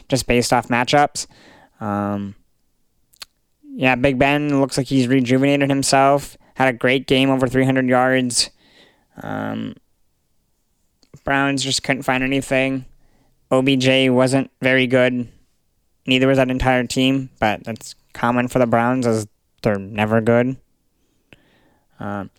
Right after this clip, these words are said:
Texans versus the Titans. I picked the Texans here for a couple of reasons. The Titans are just coming off a game played on Tuesday, so they had a really short week.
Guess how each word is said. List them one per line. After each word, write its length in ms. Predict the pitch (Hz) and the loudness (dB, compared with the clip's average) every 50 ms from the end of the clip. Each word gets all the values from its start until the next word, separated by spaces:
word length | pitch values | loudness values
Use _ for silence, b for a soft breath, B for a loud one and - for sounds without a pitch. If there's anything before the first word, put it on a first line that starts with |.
| b b b b b b - | b b b b b b -2
Texans 380 | - 165 160 - 190 185 156 | 0 0 0 0 0 0 2
versus 200 | 151 156 160 147 | 2 0 0 0
the 100 | - 151 | -2 -2
Titans. 520 | 127 139 135 147 - - 190 202 202 - - B B B B B B B B B B - | 0 0 -2 -2 -2 -4 -4 -4 -4 -4 -6 B B B B B B B B B B -2
I 80 | 175 | -2
picked 240 | 170 - 220 214 - | 0 0 -2 0 0
the 80 | 240 208 | -2 0
Texans 420 | 214 185 151 - - 185 180 - | 0 -2 -2 -2 -2 -4 -2 0
here 160 | - 175 175 | 0 0 0
for 140 | 156 160 147 | 2 0 0
a 40 | 131 | 0
couple 280 | - 120 117 - 131 | 0 -2 -2 -2 0
of 40 | 127 | 0
reasons. 400 | 131 135 139 135 151 165 - - B B B B B B B | 2 2 0 0 0 -2 -4 -6 B B B B B B B
The 100 | B 156 | B -4
Titans 400 | 143 - - 175 151 151 214 214 | -2 -2 -2 -2 0 0 2 2
are 100 | 220 214 | 2 0
just 220 | 180 175 180 165 - | 0 -2 -4 -6 -4
coming 280 | - 190 180 170 160 | 0 0 2 2 2
off 160 | 151 147 147 156 | 2 2 0 0
a 60 | 143 | -2
game 300 | 127 131 131 131 131 131 | 0 0 0 2 0 0
played 240 | - 127 127 123 123 | 0 0 0 0 0
on 120 | 120 120 | -2 -2
Tuesday, 280 | - 117 117 113 120 120 | -2 -2 0 0 0 0
so 140 | - - | 0 0
they 80 | 117 123 | -2 0
had 100 | 123 127 | 0 2
a 60 | 127 | 0
really 340 | 117 113 113 123 127 135 139 | 0 0 0 2 2 2 0
short 300 | 135 - - 139 135 - | 0 0 0 0 0 -2
week. 340 | - 127 135 151 - - | -2 -2 -2 -2 -4 -8